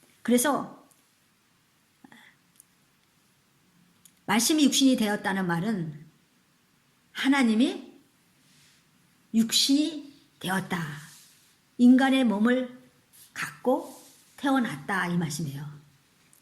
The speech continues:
하나님이 육신이 되어야지만 임마누엘의 축복이 임하는 겁니다. 즉, 우리 가운데 함께 하신다는 건데요. 우리 눈으로 보지 못해도, 귀에 들리지 않아도,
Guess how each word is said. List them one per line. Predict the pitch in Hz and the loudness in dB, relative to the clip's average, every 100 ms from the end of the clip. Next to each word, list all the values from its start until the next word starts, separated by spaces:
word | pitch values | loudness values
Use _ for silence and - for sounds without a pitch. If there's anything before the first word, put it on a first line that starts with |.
| _ _ _ _ | _ _ _ _
하나님이 | - 311 330 330 302 262 320 240 - | -6 -2 0 2 6 6 4 0 2
육신이 | 269 277 - 349 349 349 | 2 4 0 2 2 2
되어야지만 | 233 262 277 208 208 269 254 | 0 0 0 0 0 0 2
임마누엘의 | 254 311 311 311 262 269 277 | 2 2 2 0 2 0 -2
축복이 | - - 339 269 | -6 -6 -2 0
임하는 | 214 190 160 | 0 0 -2
겁니다. | 147 147 147 165 160 - _ _ _ _ _ _ _ _ _ - _ _ _ | -4 -6 -8 -12 -14 -20 _ _ _ _ _ _ _ _ _ -20 _ _ _
즉, | - 247 240 | 0 0 2
우리 | 294 330 330 330 | 2 4 4 2
가운데 | 233 226 247 269 | 2 4 4 2
함께 | 277 311 294 | 0 -2 -2
하신다는 | 269 - 339 269 214 | -2 -2 -2 0 0
건데요. | 185 170 170 220 269 - - - | 0 0 0 -2 -2 -8 -10 2
우리 | 302 339 | 6 6
눈으로 | 285 294 311 320 | 6 6 4 2
보지 | 254 254 | 2 4
못해도, | 262 226 226 202 254 - - - _ _ - | 4 2 0 0 0 -2 -12 -20 _ _ 0
귀에 | 302 339 | 4 4
들리지 | 349 302 311 277 | 4 4 4 2
않아도, | 226 202 202 294 381 - | 0 0 0 0 -2 -12